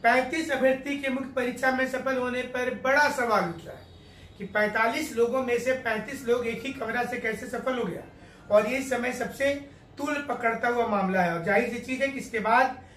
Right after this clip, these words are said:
पूरे उत्तर प्रदेश में राजनीति उफान पर है। अभ्यर्थियों ने कहा है कि मुख्य परीक्षा में गड़बड़ी हुई है।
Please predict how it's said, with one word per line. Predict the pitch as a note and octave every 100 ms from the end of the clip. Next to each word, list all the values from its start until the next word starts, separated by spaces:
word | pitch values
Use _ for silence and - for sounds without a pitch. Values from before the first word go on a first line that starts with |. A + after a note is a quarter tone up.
| -
पूरे | A#3+ B3+ C4
उत्तर | B3 - A#3+
प्रदेश | A#3+ A#3 G3 C#4 D#4 -
में | A#3 B3+ A#3+
राजनीति | G#3+ G#3 A3 - B3+
उफान | A3+ A#3+ A#3+
पर | A#3+ B3
है। | B3 - - - - - -
अभ्यर्थियों | G3+ B3+ B3+ C4+
ने | C4+
कहा | C4+ A3+ C4
है | B3+ B3
कि | - B3 G#3 -
मुख्य | F3+ G#3 C4+ C4
परीक्षा | B3+ A3 - - C#4
में | C4 C4 F3+
गड़बड़ी | B3 C4 C#4 D#4 E4
हुई | G3+ D#3
है। | C3+